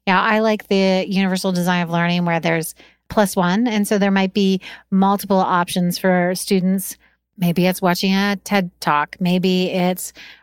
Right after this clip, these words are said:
writing a paper. Maybe it's interviewing an expert.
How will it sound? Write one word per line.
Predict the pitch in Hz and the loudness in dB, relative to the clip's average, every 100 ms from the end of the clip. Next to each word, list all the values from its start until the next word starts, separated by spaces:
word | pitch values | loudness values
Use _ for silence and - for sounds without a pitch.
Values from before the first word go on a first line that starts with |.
| - | -2
writing | 180 190 202 202 202 | 2 2 2 0 0
a | 180 | -2
paper. | 190 185 175 151 147 151 | -2 -2 0 0 2 0
Maybe | 175 185 180 190 185 | 0 0 2 0 0
it's | 190 180 180 - - | 0 0 -2 -6 -4
interviewing | 208 208 196 196 185 185 185 | 0 0 0 0 2 0 0
an | 170 185 | -2 -2
expert. | 170 175 - - 151 139 | -2 -4 -6 -2 -2 -2